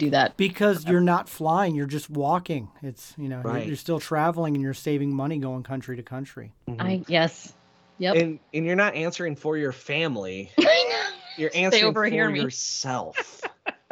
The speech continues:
Speaker 3: You,
Speaker 1: Yeah, I took
Speaker 3: deep
Speaker 1: a,
Speaker 3: down
Speaker 1: a trip
Speaker 3: inside.
Speaker 1: myself and went all by myself to Epcot in the spring, and it was delightful. I got to do all the things I wanted to do. So I highly recommend that if you haven't gone to Disney
Speaker 3: Oh.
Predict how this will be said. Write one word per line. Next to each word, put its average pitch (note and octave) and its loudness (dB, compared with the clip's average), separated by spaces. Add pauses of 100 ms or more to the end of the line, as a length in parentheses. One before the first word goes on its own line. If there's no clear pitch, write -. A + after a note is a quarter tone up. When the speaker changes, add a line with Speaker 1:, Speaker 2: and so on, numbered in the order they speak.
(960)
Speaker 3:
You, D#3+ 4
Speaker 1:
Yeah, D#3 6
I G#3 2
took C4 0
Speaker 3:
deep F#3 -4
Speaker 1:
a, G#3+ 4
Speaker 3:
down D#3+ 0
Speaker 1:
a D3 -4
trip C#3 -6
Speaker 3:
inside. B2+ -4 (380)
Speaker 1:
myself G3+ -2
and G3 -6
went F#3 -6
all F#3 -2
by A#3 0
myself A3 -4
to - -8
Epcot D#3+ -6 (320)
in F3+ -6
the E3+ -4
spring, D#3 -8
and D3+ -6
it A#2+ -4
was E3 -4
delightful. D#3+ -6
I C#3+ -8
got D3+ -8
to E3 -14
do E3 -2
all D#3 4
the E3+ 0
things D3+ -2
I C#3+ 0
wanted C#3 0
to - -12
do. B2 -6 (300)
So A3 6
I G#3 6
highly B3 4
recommend F#3+ 0
that - -8
if - -12
you F3+ -8
haven't E3+ -10
gone E3 -8
to - -20
Disney D#3 -10
Speaker 3:
Oh. E2+ -16